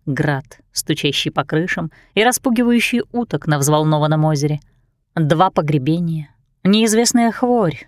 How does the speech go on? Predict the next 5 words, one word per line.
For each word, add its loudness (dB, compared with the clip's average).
и 2
распространяющаяся 0
среди 0
овец 2
болезнь, 2